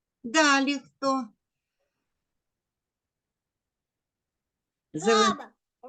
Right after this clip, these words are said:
Speaker 1: Жабка, правильно.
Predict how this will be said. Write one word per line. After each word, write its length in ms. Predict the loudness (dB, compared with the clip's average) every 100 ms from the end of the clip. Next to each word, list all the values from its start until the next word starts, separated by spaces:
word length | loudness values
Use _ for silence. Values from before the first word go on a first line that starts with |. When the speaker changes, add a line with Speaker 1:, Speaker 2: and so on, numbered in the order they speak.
| -10 -8 0
Speaker 1:
Жабка, 760 | 2 4 4 2 -4 _ -10 -10 -14
правильно. 960 | -8 -2 0 0 0 -6 -6 -8 -10